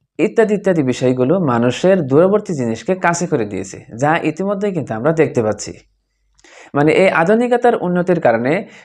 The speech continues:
পৃথিবী এখন হাতের মুঠার মধ্যে চলে এসেছে, যা এই পংক্তির সাথে একেবারে পরিপূর্ণ মিলে গেছে।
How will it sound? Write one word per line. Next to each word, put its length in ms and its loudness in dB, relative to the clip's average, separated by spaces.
পৃথিবী 340 2
এখন 260 2
হাতের 380 -2
মুঠার 340 -4
মধ্যে 200 -4
চলে 260 2
এসেছে, 360 -8
যা 280 2
এই 400 0
পংক্তির 320 0
সাথে 400 -4
একেবারে 480 2
পরিপূর্ণ 520 2
মিলে 260 4
গেছে। 400 -10